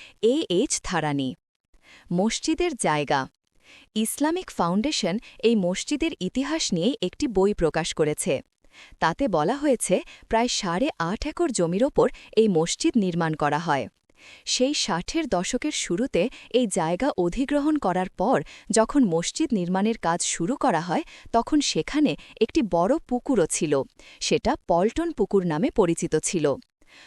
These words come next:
পুকুরটি ভরাট করার পর মসজিদের নির্মাণ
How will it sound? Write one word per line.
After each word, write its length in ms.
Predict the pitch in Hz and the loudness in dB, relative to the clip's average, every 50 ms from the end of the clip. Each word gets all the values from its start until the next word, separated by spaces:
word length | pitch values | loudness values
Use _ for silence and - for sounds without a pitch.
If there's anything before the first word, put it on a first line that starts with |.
| - - - | -20 -10 -2
পুকুরটি 460 | - 226 220 - 320 320 - - 359 262 | 0 0 0 2 0 -2 0 0 -2 -2
ভরাট 360 | 190 170 160 160 202 247 - - | -2 -2 -2 0 0 0 -2 -2
করার 300 | - 311 302 302 294 269 - | -2 0 0 0 -2 -2 0
পর 180 | - 160 165 233 - - - - - 185 | 0 2 2 2 0 -4 -10 -8 -4 0
মসজিদের 500 | 180 190 190 - - - 294 311 320 285 | 0 0 0 -2 -2 -2 -2 0 2 2
নির্মাণ 360 | 202 170 165 170 196 240 294 | 0 0 0 2 2 2 2